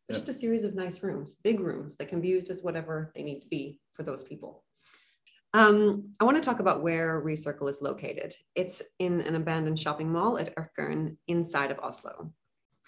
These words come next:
Speaker 1: Your studio and workshop are a place where reused building materials can be stored,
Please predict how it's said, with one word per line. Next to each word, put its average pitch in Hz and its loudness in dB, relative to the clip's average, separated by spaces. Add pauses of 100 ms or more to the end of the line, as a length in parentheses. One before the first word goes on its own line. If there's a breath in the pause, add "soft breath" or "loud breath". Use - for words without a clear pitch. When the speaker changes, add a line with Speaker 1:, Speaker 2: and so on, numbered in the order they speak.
(180 soft breath)
Speaker 1:
Your 208 4
studio 254 2
and 226 6
workshop 185 2
are 156 2
a 151 -6
place 156 -2
where 147 -2
reused 165 0
building 156 -2
materials 147 -4
can 151 -6
be 147 -4
stored, 151 0